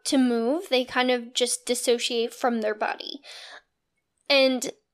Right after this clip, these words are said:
part of the dissociation is also that it can occur as the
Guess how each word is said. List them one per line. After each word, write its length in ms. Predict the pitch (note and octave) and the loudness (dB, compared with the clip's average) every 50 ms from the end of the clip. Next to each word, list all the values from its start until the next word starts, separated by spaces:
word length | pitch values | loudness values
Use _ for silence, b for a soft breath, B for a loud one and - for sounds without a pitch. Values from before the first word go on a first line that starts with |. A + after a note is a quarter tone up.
| _ _ C4 | _ _ 0
part 260 | - - D4 D4 D#4+ E4+ | 4 6 6 8 8 8
of 220 | D#4+ D4+ C#4+ C4+ | 8 8 6 6
the 440 | C#4+ B3+ B3 A3+ - A#3 A#3 C4 A#3+ | 6 4 4 4 -2 2 4 4 4
dissociation 880 | A#3+ C4 - - B3 A#3+ B3 - C4 A3 A3+ B3 - - C4+ C4 C4 | 4 0 2 2 2 2 2 0 0 0 2 2 2 4 6 6 6
is 160 | B3+ A#3+ B3 A#3+ | 4 4 2 2
also 440 | - - A#3+ A#3+ A#3 - C#4 B3 | 4 4 4 4 4 4 4 4
that 280 | A#3+ A#3+ A#3 A3+ - - | 6 6 4 4 4 2
it 120 | B3 A#3+ | 0 0
can 160 | - - C4 A#3+ | 0 0 0 0
occur 720 | A#3 A#3 - - - - - C#4+ C#4 C#4 C4 A#3+ A#3 A#3 B B B B B B B _ | 0 -2 -4 -8 -10 0 4 6 8 8 8 6 4 2 B B B B B B B _
as 380 | - C4+ B3+ B3+ B3+ B3+ C4 B3 - - | 6 8 8 8 8 6 2 -4 -2 4
the 260 | B3 A#3+ A#3+ A#3+ | 6 6 6 6